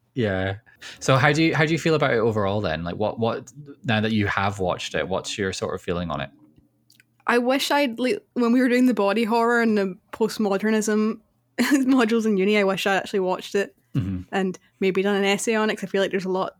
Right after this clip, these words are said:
Speaker 2: you could do if you were, like, properly analysing it that way.
Speaker 1: Yeah.
Speaker 2: Um, as it stands, as me just watching stuff casually as we do in this podcast, it was highly disturbing. <laughs> It was highly disturbing. I would maybe watch it again,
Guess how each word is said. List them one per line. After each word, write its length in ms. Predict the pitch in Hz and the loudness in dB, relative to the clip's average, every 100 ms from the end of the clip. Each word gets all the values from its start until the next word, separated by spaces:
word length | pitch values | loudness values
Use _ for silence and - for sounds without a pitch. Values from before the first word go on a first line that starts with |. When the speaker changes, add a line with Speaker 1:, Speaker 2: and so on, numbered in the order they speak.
| - | -16
Speaker 2:
you 80 | 202 | -10
could 180 | - 180 | -8 -2
do 280 | 185 196 247 | 2 2 2
if 120 | - | 0
you 60 | |
were, 80 | 180 | -2
like, 180 | 175 - | -2 -4
properly 400 | - 170 196 190 | -6 -6 -4 -2
analysing 500 | 175 196 214 220 226 | -2 -2 -2 -2 -2
it 100 | 220 | -2
that 180 | 202 - | -2 -2
way. 180 | 247 247 _ _ | -4 -6 _ _
Speaker 1:
Yeah. 240 | 117 90 80 | -4 -2 0
Speaker 2:
Um, 240 | 214 208 | 2 2
as 220 | - 220 254 | 2 2 0
it 100 | 240 | -2
stands, 320 | 233 214 202 | 0 0 0
as 80 | 196 | -2
me 140 | 202 | 0
just 180 | 190 190 | -2 -4
watching 320 | 185 - 196 | -6 -6 -8
stuff 160 | - 180 | -10 -6
casually 360 | 180 180 190 | -6 -4 -4
as 100 | 185 | -4
we 80 | 196 | -4
do 80 | 185 | -6
in 80 | 185 | -6
this 100 | 180 | -6
podcast, 460 | 196 190 202 202 - _ _ _ _ _ _ - | -8 -4 -4 -6 -10 _ _ _ _ _ _ -4
it 160 | 240 | 0
was 340 | 233 214 202 - - | 2 0 -2 -10 -10
highly 300 | - 226 233 | 0 2 4
disturbing. 720 | 202 208 208 196 190 185 185 _ | 2 0 0 0 0 -2 -6 _
<laughs> 80 | 226 | -2
It 380 | 247 285 370 349 | 0 4 6 6
was 100 | 370 | 4
highly 240 | 415 339 | 4 4
disturbing. 480 | 269 - 339 190 196 - - _ | 2 2 2 2 -2 -8 -20 _
I 80 | 233 | 0
would 200 | 254 254 | 2 2
maybe 260 | 269 311 359 | 2 2 2
watch 300 | 349 311 359 | 2 0 -2
it 80 | 302 | -4
again, 260 | 277 311 | 0 0